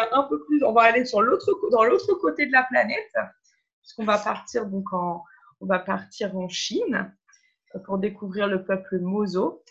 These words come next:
où là aussi d'ailleurs la femme a une place très importante. Vous allez le découvrir, c'est vraiment, euh, très intéressant et plus que surprenant. Donc, euh, on vous laisse découvrir ça la prochaine fois.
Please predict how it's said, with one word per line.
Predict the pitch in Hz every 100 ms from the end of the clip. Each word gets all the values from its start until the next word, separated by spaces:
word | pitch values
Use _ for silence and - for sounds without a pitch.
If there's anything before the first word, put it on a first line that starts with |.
| _
où | 214
là | 233 262
aussi | 254 247 254
d'ailleurs | 226 220 214 208
la | 208
femme | 208 - 208 202
a | 175
une | 175
place | - 185 175
très | - 285 254
importante. | 233 196 185 - 202 247
Vous | 202
allez | 180
le | 180
découvrir, | 180 196 196 190 214
c'est | 214 190
vraiment, | 185 185 190 175
euh, | 175 - -
très | 302 262
intéressant | 254 233 220 214 - 220 214 -
et | 190 - _
plus | 285 392 403
que | 269
surprenant. | 262 247 240 - 180 180 214 - _ - - - - - -
Donc, | 214 254 247 -
euh, | 233 220 214 214 208 233
on |
vous | 247 262
laisse | 262 220
découvrir | 247 247 240 240
ça | 240 233
la | 233 233
prochaine | 254 247 220 214 -
fois. | 254 294